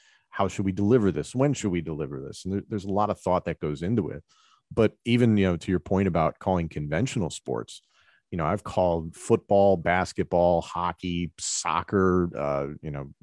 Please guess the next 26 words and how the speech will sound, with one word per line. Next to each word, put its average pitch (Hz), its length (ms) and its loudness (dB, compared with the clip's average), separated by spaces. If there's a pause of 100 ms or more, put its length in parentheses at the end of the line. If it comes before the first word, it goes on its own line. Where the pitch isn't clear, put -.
(200)
just - 200 -10
about 78 180 -2
everything 82 380 -6
you 76 80 -8
can 73 180 -12
think 127 260 -4
of 78 180 -6
from 76 140 -10
my 73 100 -8
time 78 320 -8
at - 80 -18
Penn 78 180 -10
State 82 360 -4
and 73 120 -6
then 69 140 -6
recently. 82 580 -4 (560)
And 98 440 2 (400)
the 95 80 -4
biggest 117 320 4
thing 120 120 4
I've 110 80 4
come 95 160 0
back 104 300 0
to 85 320 0
is 90 220 0
that 85 240 2